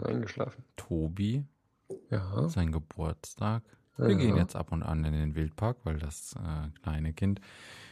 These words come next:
Speaker 1: Ach so, ich dachte nicht mit
Speaker 2: sich
Speaker 1: Tobi,
Speaker 2: sehr
Speaker 1: sondern
Speaker 2: für, <laughs> nein, nicht wegen
Speaker 1: Das, das klang jetzt grad so wie, äh, Tobi, wir gehen jetzt öfter in den Wildpark, okay.
Speaker 2: Er kann sich sehr für die Wölfe begeistern.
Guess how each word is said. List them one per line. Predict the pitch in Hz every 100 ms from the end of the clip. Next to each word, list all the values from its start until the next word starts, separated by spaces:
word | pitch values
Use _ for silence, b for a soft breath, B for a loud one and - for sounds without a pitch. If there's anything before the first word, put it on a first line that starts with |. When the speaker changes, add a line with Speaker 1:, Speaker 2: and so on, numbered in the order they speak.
| B - 87
Speaker 1:
Ach | 87
so, | 104 117
ich | 90
dachte | 143
nicht | 131 113
mit | 127
Speaker 2:
sich | -
Speaker 1:
Tobi, | 135
Speaker 2:
sehr | 82 82
Speaker 1:
sondern | 110 110 78 80
Speaker 2:
für, | 82 - _ - -
<laughs> | 92 -
nein, | 101 90 82
nicht | 90 -
wegen | - - -
Speaker 1:
Das, | 95
das | 120 117
klang | - 143 147
jetzt | 127 -
grad | 127
so | 117 127 120
wie, | 120
äh, | 113 110 110 123 170 165 151
Tobi, | 110 131 80 156 - 131
wir | 185
gehen | 131
jetzt | 110
öfter | - 110 117
in | 107
den | 101 92
Wildpark, | 101 127 - 147 147
okay. | 101 92 95 95 139 - _
Speaker 2:
Er | 135 135
kann | 139 120
sich | 113 101
sehr | - 101 117 113
für | -
die | 110
Wölfe | 110 104 90
begeistern. | 101 95 92 - 98 113 170